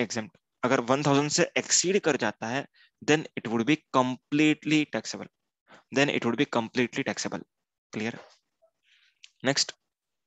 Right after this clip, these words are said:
services by way of giving on hire, ठीक है, अगर मेरा क्या बिजनेस है, मैं हायरिंग पे देता हूँ, क्या हायरिंग पे देता हूँ, क्या हायरिंग पे देता हूँ?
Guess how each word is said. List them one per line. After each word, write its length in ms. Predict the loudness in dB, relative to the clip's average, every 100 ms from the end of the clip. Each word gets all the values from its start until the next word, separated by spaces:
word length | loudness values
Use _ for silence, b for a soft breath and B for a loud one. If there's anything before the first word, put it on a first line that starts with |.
| _ _ _ _ _ _ b b b b b b
services 540 | 2 4 6 6 6 4
by 180 | 4 4
way 80 | 4 4
of 160 | 2 -6 -20 _ _ -6
giving 380 | 0 2 2 0 -2
on 140 | -2 -4
hire, 260 | -2 -2 -4 _ _ _ _ _
ठीक 120 | -4 0
है, 60 |
अगर 240 | 4 2 0 -6 _ -4
मेरा 160 | 2 2
क्या 180 | 2 0
बिजनेस 320 | 0 -4 -6
है, 80 | -10 _ _ _ _ _ _ b b b b 0
मैं 260 | 4 4 2 _ _
हायरिंग 460 | -4 4 6 4 4
पे 100 | 2
देता 200 | 2 0
हूँ, 120 | -8 0
क्या 160 | 2 4
हायरिंग 260 | 4 2
पे 80 | 0
देता 220 | 0 0
हूँ, 160 | -4 -4 _ _ _ _ _ _ -2
क्या 100 | 2
हायरिंग 200 | 4 2
पे 80 | 0
देता 180 | -2
हूँ? 100 | -4